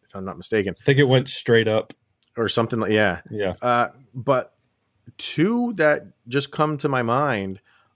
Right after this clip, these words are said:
Speaker 1: of, like, high danger shots for Edmonton. Other than that, the Avs defense was doing a great job of, of not putting Francois in a position to not make the save.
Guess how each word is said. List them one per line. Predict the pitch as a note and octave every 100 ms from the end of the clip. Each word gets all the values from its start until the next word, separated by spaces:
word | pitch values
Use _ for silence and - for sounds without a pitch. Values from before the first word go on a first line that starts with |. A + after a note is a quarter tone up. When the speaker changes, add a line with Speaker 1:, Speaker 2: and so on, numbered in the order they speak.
| _
Speaker 1:
of, | B2+ B2 A#2 G#2+
like, | G#2 G#2
high | G2+ - A2 A#2+ D#3
danger | B2+ B2 C#3+ A#2+
shots | F#2+ A2 C3 G#2+ -
for | - G#2 F#2+ F#2+ F#2 F#2 F#2+ _ _ -
Edmonton. | C3 G3+ D3+ - C#3 _ _ _ _ _ _ _
Other | A2+ E3+ G3+
than | F3 B2+
that, | G#2+ C3+ - - _ -
the | A#2 C#3+
Avs | B2+ F3 D#3+
defense | A#2+ F3 E3 C3+
was | B2+ A2+
doing | A2+ C3+ D3 C#3+
a | B2+
great | A#2+ G#2 G2 A#2+ D3+
job | G#2+ G#2 B2+ G2+ F2 F#2 - _ _ _
of, | A#2 A2 G#2 G2+ G2
of | A2 G2+ G2+
not | A2+ A2 A2 A2+ C#3+ -
putting | - D3+ D3 C3+ - _ _ _ _ _
Francois | - C3+ B2 - D#3+ F#3+ -
in | B2
a | A#2+
position | A#2+ A2 A2 A2 G2+ G2+ _ _
to | - A#2
not | G#2 G2 F#2+
make | G2+ G2
the | -
save. | - F2+ - _